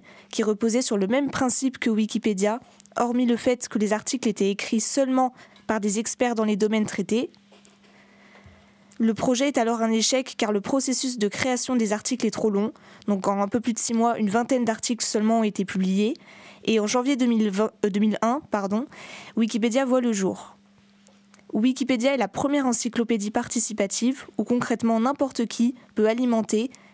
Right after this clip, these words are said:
corriger, modifier ou bien écrire un article sur à peu près n'importe quel sujet. Il n'est d'ailleurs même pas nécessaire d'avoir un compte Wikipédia pour ajouter ou modifier du contenu de l'encyclopédie.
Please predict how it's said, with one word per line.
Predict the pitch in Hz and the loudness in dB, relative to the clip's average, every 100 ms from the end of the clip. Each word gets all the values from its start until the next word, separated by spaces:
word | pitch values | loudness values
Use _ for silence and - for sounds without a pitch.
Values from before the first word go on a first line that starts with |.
| _ | _
corriger, | 254 240 233 202 220 - - | -2 0 0 0 -2 -2 0
modifier | 226 240 240 - 226 - | 2 2 -2 0 0 0
ou | 196 | 0
bien | 202 - | 0 0
écrire | 254 - 277 | -2 0 2
un | 240 | 2
article | 208 - - 247 240 - - - | 0 -2 -2 0 -2 -4 -20 -6
sur | - 214 | -2 -2
à | 202 | -2
peu | 226 | -4
près | - 269 | 0 0
n'importe | 240 214 214 | 0 -2 -2
quel | 254 | -2
sujet. | 233 220 196 - - _ _ _ _ - _ - - - - | 0 -2 -2 -4 -12 _ _ _ _ -20 _ -18 -18 -20 -2
Il | 226 | 0
n'est | 226 | 2
d'ailleurs | 226 226 214 | 2 2 2
même | 220 269 | 2 2
pas | 262 262 | 2 2
nécessaire | 233 226 214 247 | 2 0 0 2
d'avoir | 226 202 | 0 0
un | 208 | -2
compte | - 254 - | -2 -2 -2
Wikipédia | 220 208 208 185 214 277 | -2 -2 0 2 0 -2
pour | 214 214 | -2 0
ajouter | 208 214 254 | 0 0 2
ou | |
modifier | 233 214 202 - 247 | 2 0 -2 -2 -2
du | 226 | 0
contenu | 226 214 247 | 0 0 0
de | 233 | 0
l'encyclopédie. | 214 - 233 220 214 170 | 0 0 -2 0 0 -2